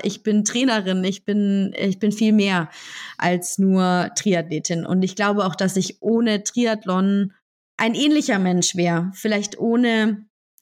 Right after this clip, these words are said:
den Profisport, ja, der macht mich schon auch aus, aber deswegen verändere ich mich jetzt nicht als Mensch, sondern ich bin ja der gleiche Mensch. Wie du vorhin schon gefragt hast, ob ich jetzt mit Age-Groupern da immer noch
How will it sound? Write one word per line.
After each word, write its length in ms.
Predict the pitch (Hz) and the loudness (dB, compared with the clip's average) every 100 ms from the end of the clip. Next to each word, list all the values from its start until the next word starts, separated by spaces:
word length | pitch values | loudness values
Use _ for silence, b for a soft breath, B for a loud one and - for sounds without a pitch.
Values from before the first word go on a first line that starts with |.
| - - | -8 -2
den 140 | 180 | -2
Profisport, 760 | - 254 320 302 - 277 269 | -2 -2 0 -2 -2 -2 -2
ja, 260 | 185 185 247 | -2 0 0
der 160 | 208 196 | -2 -2
macht 220 | 202 - | -2 -2
mich 140 | 208 | 0
schon 180 | 220 208 | 0 0
auch 220 | 165 165 | 0 -2
aus, 480 | - 214 302 320 - B B B B | -2 0 0 -4 -10 B B B B
aber 520 | 214 208 208 208 - - - _ _ _ _ _ _ - | -2 2 2 0 -2 -8 -18 _ _ _ _ _ _ -4
deswegen 480 | 214 - 202 208 214 | -2 2 2 2 2
verändere 600 | - - - 208 226 185 | -2 -6 -2 2 2 2
ich 140 | 180 | 0
mich 180 | 185 175 | 0 0
jetzt 240 | 180 175 196 | -2 0 0
nicht 380 | 180 - - - | 0 -2 -10 -4
als 300 | 180 180 190 | -4 -2 0
Mensch, 440 | 185 190 175 - | 2 2 2 -2
sondern 300 | - 190 190 | -2 0 0
ich 160 | 190 - | 0 0
bin 120 | 190 | 0
ja 100 | 180 | 2
der 120 | 175 | 0
gleiche 340 | 175 170 180 175 | 2 0 2 0
Mensch. 440 | 160 165 - - B B B B B B B _ _ _ - | 0 0 -4 -8 B B B B B B B _ _ _ -4
Wie 180 | 202 226 | 2 2
du 80 | |
vorhin 260 | 208 220 226 | 2 0 0
schon 180 | 220 202 | 0 -2
gefragt 380 | 196 214 220 226 | -2 -4 -4 -8
hast, 160 | 196 | -6
ob 120 | 190 196 | -4 -4
ich 80 | |
jetzt 160 | 208 196 | -4 -2
mit 160 | 202 175 | -2 -2
Age-Groupern 540 | 208 - 202 208 196 | -4 -4 -4 -6 -6
da 140 | 190 | -6
immer 240 | 180 220 202 | -2 -2 0
noch 260 | 185 - | -2 -4